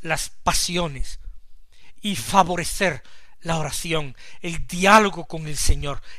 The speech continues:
el trato íntimo con Él. Este es el ayuno cristiano,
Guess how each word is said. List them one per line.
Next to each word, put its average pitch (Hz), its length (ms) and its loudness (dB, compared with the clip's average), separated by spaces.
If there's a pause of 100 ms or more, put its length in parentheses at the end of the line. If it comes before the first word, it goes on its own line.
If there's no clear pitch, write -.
el 156 280 -6
trato 214 540 6 (420)
íntimo 165 680 0 (340)
con 160 240 0
Él. 135 300 -6 (460)
Este 170 520 0
es - 280 -8 (400)
el 160 380 -4 (100)
ayuno 175 520 0
cristiano, 151 760 -4